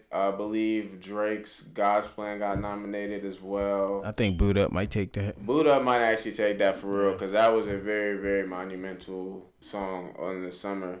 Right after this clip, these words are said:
Speaker 1: Record of the Year. So what's the difference between record and song of the year?
Speaker 2: Yeah, All the Stars. That's what it's called.
Speaker 1: All
Speaker 2: All
Speaker 1: the
Speaker 2: the Stars.
Speaker 1: Stars.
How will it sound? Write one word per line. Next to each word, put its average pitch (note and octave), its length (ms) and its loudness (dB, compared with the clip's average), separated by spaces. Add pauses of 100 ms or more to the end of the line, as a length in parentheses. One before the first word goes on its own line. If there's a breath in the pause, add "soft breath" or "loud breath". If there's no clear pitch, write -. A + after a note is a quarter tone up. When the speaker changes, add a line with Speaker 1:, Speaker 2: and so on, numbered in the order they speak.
(1300 soft breath)
Speaker 1:
Record D3+ 420 6
of B2 80 2
the A2+ 120 0
Year. G#2 320 2
So E3+ 180 2
what's C4+ 240 4
the G3+ 80 -2
difference E3+ 320 0
between B2+ 240 2
record A#2+ 320 4
and G#2+ 120 0
song G#2 340 -2
of F2+ 80 -6
the F#2+ 80 -6
year? F#2 140 -2
Speaker 2:
Yeah, D3 160 8
All E3+ 200 12
the D#3+ 80 12
Stars. A2+ 480 6
That's A#2 220 -2
what G#2+ 40 -6
it's G2 80 -12
called. G2 120 -4
Speaker 1:
All F#2+ 120 6
Speaker 2:
All G2+ 40 4
Speaker 1:
the G2+ 80 0
Speaker 2:
the - 40 -4
Stars. F2+ 320 -6
Speaker 1:
Stars. - 160 -16